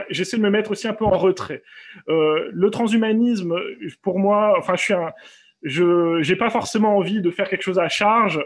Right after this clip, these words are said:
Euh, c'est juste, d'ailleurs, je pense que le transhumanisme, à ses débuts, avec, euh, ceux dont on a parlé, Julian Huxley ou, euh, Pierre Teilhard de Chardin, c'est très intéressant. Moi, ce que je voudrais, c'est en tout cas, si on veut connaître mes intentions,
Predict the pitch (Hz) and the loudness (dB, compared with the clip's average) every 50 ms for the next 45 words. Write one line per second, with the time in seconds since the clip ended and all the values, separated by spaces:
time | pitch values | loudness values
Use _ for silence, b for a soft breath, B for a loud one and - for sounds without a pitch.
0 | - 151 151 151 151 151 151 151 151 - 175 160 175 214 208 - 156 170 175 196 | -4 -2 -2 0 0 0 -2 -4 -4 -4 -4 -2 -4 -6 -6 -4 0 0 0 0
1 | 190 - - 196 196 196 - 160 160 - - 175 170 175 175 170 180 190 202 185 | 0 -4 -8 -8 -8 -6 -6 -6 -6 -4 -4 -4 -2 -2 -2 -2 0 -2 -2 -2
2 | 156 - - 160 156 - 202 196 170 196 196 175 180 190 202 202 - b b b | -4 -6 -6 -6 -6 -4 -6 -4 -2 -2 -2 -2 -2 -2 -2 -4 -4 b b b
3 | b b b b - 147 147 165 170 170 175 156 156 151 - - 185 170 170 170 | b b b b -4 -2 -2 -2 -4 -4 -4 -8 -8 -8 -10 -10 -8 -6 -6 -6
4 | 170 165 165 - 175 170 170 175 175 160 175 170 165 165 165 170 165 - - - | -6 -6 -4 -2 -2 -2 0 0 0 0 0 0 0 0 0 -2 -6 -8 -10 -14
5 | - - 175 175 175 175 175 - _ _ - 170 175 180 175 190 - - 170 151 | -10 -6 -4 -2 -2 -2 -4 -6 _ _ -10 -6 -2 0 -2 -2 -2 -2 -4 -4
6 | 196 - - 196 185 - 180 165 165 170 165 - - 165 156 156 160 165 170 175 | -4 -4 -4 -6 -4 -2 -2 -2 0 -2 -2 -2 -2 -2 0 0 0 -2 -4 -6
7 | b b b b b - 190 185 - 214 214 196 208 190 196 196 175 170 160 - | b b b b b -4 -4 -4 -2 -2 0 0 0 0 0 0 0 -2 -2 -4
8 | - 190 196 226 226 B B B B 175 190 226 226 - 214 190 156 175 185 196 | -2 -2 -2 -2 -4 B B B B 0 0 0 0 0 0 0 0 2 0 2
9 | 185 190 190 214 262 - - 160 156 - - - 208 208 202 - 165 156 160 165 | 2 4 4 2 2 0 -4 -8 -10 -10 -8 -6 -6 -6 -6 -8 -8 -6 -4 -4
10 | 160 147 - 190 185 196 196 190 170 165 156 185 175 - 190 170 - - - 208 | -4 -2 0 0 2 2 2 2 0 0 0 0 -2 -2 -4 -4 -4 -6 -6 -4
11 | 214 247 | -4 -4